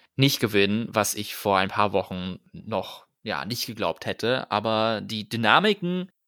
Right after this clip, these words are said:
beim E S C nach den Semis ist halt immer spannend und ja. Vielleicht haben wir ja so eine, ja, zweitausendachtzehn Geschichte wie mit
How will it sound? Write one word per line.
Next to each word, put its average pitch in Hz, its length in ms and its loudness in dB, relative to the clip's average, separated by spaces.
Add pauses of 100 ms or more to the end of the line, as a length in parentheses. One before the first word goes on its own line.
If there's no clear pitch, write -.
(100)
beim 139 160 6
E 131 120 4
S - 220 2
C 127 420 4
nach 120 220 4
den 117 220 -4
Semis 113 460 -4
ist - 240 -10
halt 101 380 -2 (220)
immer 143 240 0
spannend 113 520 -2
und 95 440 -10 (260)
ja. - 260 -16 (300)
Vielleicht 143 320 2
haben 151 160 4
wir 151 60 4
ja 139 160 6
so 143 120 -4
eine, 131 540 2 (120)
ja, 123 260 2
zweitausendachtzehn 135 1400 0 (240)
Geschichte 180 760 2 (360)
wie 135 200 0
mit 131 440 0